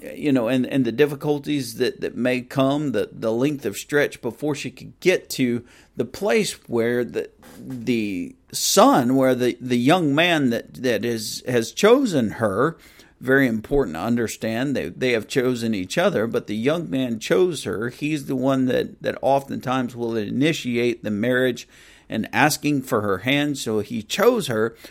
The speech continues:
And, and then you'll find that he is released by the pastor at the front to go down to her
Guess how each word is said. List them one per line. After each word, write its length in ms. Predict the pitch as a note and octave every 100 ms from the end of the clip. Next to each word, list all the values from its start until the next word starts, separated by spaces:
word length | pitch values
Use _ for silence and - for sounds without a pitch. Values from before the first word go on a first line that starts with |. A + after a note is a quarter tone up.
| - - - _
And, 240 | - C#3+ D3
and 240 | D#3 C#3
then 260 | D3+ A#3+ A3
you'll 200 | F3 D#3
find 600 | - C3+ B2+ C3+ C3+ B2+ C3
that 340 | B2 A#2 - -
he 220 | - D3+
is 180 | D3 -
released 680 | C3 A#2+ B2+ G3 F3 - B2+
by 220 | C3 C3
the 120 | A#2+
pastor 600 | - D3+ G3 G3+ - C3+
at 80 | A#2
the 100 | G#2+
front 380 | - F#3 D#3+ -
to 80 | A#2+
go 300 | C#3+ D3 B2 -
down 760 | D3 F3+ A3 F3 B2+ B2 B2 - _ _ _ _ _ -
to 260 | A3+ C4+
her 480 | B3+ C3 A2+ G#2+ G#2+